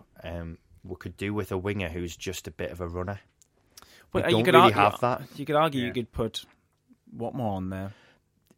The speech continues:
Speaker 2: but then you've said he's not a
Speaker 1: He,
Speaker 2: winger.
Speaker 1: he's one as well. We've got really a lack. I would say the things that we lack the most are probably a significant physical presence,
Speaker 2: Right.
Speaker 1: um,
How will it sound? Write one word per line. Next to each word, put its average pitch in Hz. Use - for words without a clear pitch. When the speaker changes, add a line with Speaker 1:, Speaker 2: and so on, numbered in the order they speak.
Speaker 2:
but 120
then 123
you've 117
said 107
he's 104
not 104
a -
Speaker 1:
He, -
Speaker 2:
winger. 110
Speaker 1:
he's 110
one 113
as 98
well. 107
We've 107
got -
really 120
a 104
lack. 107
I 113
would 107
say 123
the 117
things 151
that 123
we 113
lack 110
the -
most 90
are 90
probably 90
a 98
significant 113
physical 98
presence, 98
Speaker 2:
Right. 92
Speaker 1:
um, 87